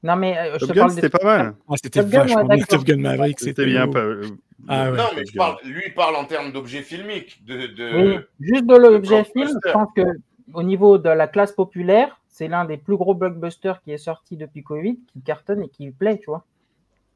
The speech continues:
Speaker 4: Oui, mais il y en a
Speaker 2: Ouais,
Speaker 4: quand
Speaker 2: Top
Speaker 4: même
Speaker 2: Gun
Speaker 4: aussi.
Speaker 2: avait bien cartonné aussi, hein.
Speaker 1: Ouais, c'est le seul, je vais dire, voilà, Top Gun, mais sinon, après, voilà, c'est,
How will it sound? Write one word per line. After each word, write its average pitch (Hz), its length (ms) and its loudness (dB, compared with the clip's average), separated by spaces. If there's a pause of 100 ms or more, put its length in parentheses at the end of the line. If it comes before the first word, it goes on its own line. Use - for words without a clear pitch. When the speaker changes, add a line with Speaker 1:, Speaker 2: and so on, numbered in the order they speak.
(220)
Speaker 4:
Oui, 147 220 -20
mais 87 120 -20
il - 20 -20
y 85 40 -20
en 104 100 -20
a 117 60 -16
Speaker 2:
Ouais, 120 120 -2
Speaker 4:
quand 120 60 -8
Speaker 2:
Top 147 120 4
Speaker 4:
même 139 80 -2
Speaker 2:
Gun 170 100 4
Speaker 4:
aussi. 165 80 2
Speaker 2:
avait 117 180 2
bien 127 140 -2
cartonné 127 400 -8
aussi, 95 320 -12
hein. 87 160 -20
Speaker 1:
Ouais, 170 200 0
c'est 170 140 -10
le 170 60 -6
seul, 196 300 0
je 170 60 -8
vais 160 180 -4
dire, 180 160 -2
voilà, 160 260 2
Top 147 200 -6
Gun, 180 180 -4
mais 151 140 -10
sinon, 151 280 -10
après, 170 240 -4
voilà, 160 200 -4
c'est, 143 180 -16